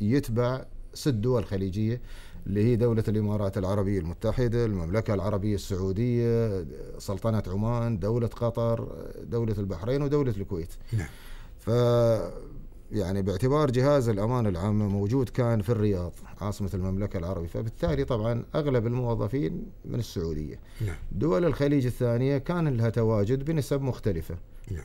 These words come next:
Speaker 1: أيامها كان، الله يذكره بالخير، الأخ عبد الله بشارة كان الأمين العام من الكويت، فجايب مجموعة،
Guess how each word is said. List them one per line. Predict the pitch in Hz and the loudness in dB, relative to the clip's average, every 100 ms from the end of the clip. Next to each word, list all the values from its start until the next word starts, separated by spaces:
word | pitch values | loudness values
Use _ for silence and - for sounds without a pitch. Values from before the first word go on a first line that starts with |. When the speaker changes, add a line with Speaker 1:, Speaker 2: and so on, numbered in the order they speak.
| - | -6
Speaker 1:
أيامها | 110 123 120 110 | 0 2 4 2
كان، | 104 104 92 85 80 76 - | 2 0 0 -2 -6 -8 -6
الله | 90 | -4
يذكره | 92 101 92 | -2 -2 -2
بالخير، | 90 - 110 | -4 0 0
الأخ | 90 87 - | 0 -2 -4
عبد | 98 92 | -6 -4
الله | 101 87 | -4 -4
بشارة | - 123 92 95 87 | 0 0 0 -2 -4
كان | - 82 | -8 -6
الأمين | 80 76 92 | -6 -4 -4
العام | 85 82 87 80 | -4 -4 -6 -4
من | 95 | -4
الكويت، | 82 104 110 | -4 -4 -4
فجايب | - 131 156 131 | -2 0 2 2
مجموعة، | 120 110 107 135 101 | 2 0 2 2 0